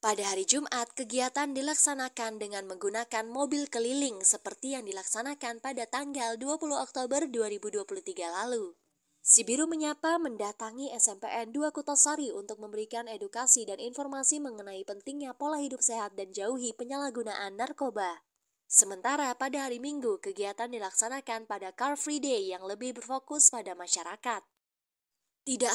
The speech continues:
hanya B N N Kabupaten Purbalingga, B N N Kabupaten Banyumas juga berinisiasi bersama Universitas Jenderal Sudirman dalam gerakan anti narkoba. Gerakan ini tertuang dalam U K M atau unit kegiatan mahasiswa yang bernama Muda Bersinar.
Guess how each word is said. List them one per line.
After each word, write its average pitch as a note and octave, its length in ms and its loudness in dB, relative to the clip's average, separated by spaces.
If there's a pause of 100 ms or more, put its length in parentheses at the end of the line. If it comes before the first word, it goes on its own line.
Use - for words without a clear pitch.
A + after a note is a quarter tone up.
hanya C4 240 -2
B G#3 160 -4
N G4 160 -4
N D4+ 160 -2
Kabupaten B3 580 -4
Purbalingga, G3+ 880 -4
B G#3 140 -2
N B3+ 260 -2
N D#4+ 140 0
Kabupaten A#3+ 560 -4
Banyumas C#4 680 6
juga C#4 400 2
berinisiasi A#3+ 800 4
bersama G3 480 2
Universitas C#4+ 760 2
Jenderal G#3 420 0
Sudirman G#3 560 0
dalam A#3 320 -4
gerakan A3 480 -6
anti D4 320 -4
narkoba. A3 720 -4 (480)
Gerakan G#3+ 560 0
ini C#4+ 320 2
tertuang C#4+ 560 0
dalam G#3 320 -2
U C#4+ 160 -2
K C#4+ 80 -4 (160)
M F3+ 160 -10
atau - 240 -8
unit B3+ 240 -6
kegiatan A3+ 480 -4
mahasiswa A3 640 2
yang F3+ 240 -6
bernama A3+ 480 -4
Muda B3+ 400 0
Bersinar. A3 640 -2